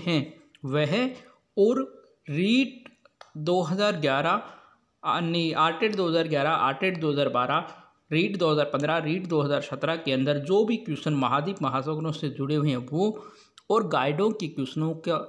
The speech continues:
मिलाकर कल एक वीडियो लेने की कोशिश करूँगा। अगर आप सब अनुमति देंगे तो मैं ये वीडियो बना दूंगा, नहीं अपने कक्षा छः की बुक से अगला पाठ है कि प्रश्नोत्तरी स्टार्ट करेंगे। तो आप सबको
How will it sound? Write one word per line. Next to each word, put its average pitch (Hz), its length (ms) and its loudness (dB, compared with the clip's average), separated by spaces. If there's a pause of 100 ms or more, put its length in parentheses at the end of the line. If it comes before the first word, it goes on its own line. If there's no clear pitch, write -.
मिलाकर 135 480 0 (360)
कल 208 180 2
एक 156 340 0 (280)
वीडियो 156 340 0
लेने 139 300 0
की 170 180 -4 (540)
कोशिश 139 320 -6
करूँगा। 135 260 -2
अगर 139 280 -4
आप 143 180 0
सब 151 300 -4 (480)
अनुमति 226 420 4
देंगे 151 360 0 (480)
तो 143 60 -2
मैं 147 120 2
ये 143 140 0
वीडियो 135 260 0
बना 143 200 2
दूंगा, 214 240 0
नहीं 170 380 0
अपने 165 360 -4 (220)
कक्षा 151 260 -2
छः 160 200 0
की 160 140 -4
बुक 160 180 -4
से 180 160 -2
अगला 160 380 -2
पाठ 139 320 -4
है 208 100 0 (680)
कि 185 80 0
प्रश्नोत्तरी 151 580 -2
स्टार्ट - 460 -8
करेंगे। 139 300 -2 (340)
तो 170 60 0
आप 165 200 4
सबको 202 320 0